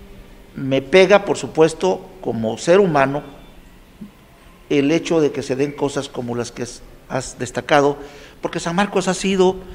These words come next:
y es más, te puedo decir, es tranquilo. Se vive en paz en San Marcos. Los sanmarqueños,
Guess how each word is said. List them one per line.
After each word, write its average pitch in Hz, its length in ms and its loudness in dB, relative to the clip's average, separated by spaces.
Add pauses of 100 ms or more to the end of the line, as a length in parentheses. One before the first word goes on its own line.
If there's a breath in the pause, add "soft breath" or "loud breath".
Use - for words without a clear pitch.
(580 loud breath)
y 160 80 2
es 160 140 2
más, - 440 -2 (100)
te - 80 -6
puedo 185 220 4
decir, 185 280 -2 (300)
es 185 260 2
tranquilo. 120 540 -2 (880 loud breath)
Se 160 180 4
vive 170 300 4
en 127 140 0
paz 151 280 0
en 123 80 -4
San 120 200 -6
Marcos. 151 420 -6 (760 loud breath)
Los 143 140 0
sanmarqueños, 180 720 0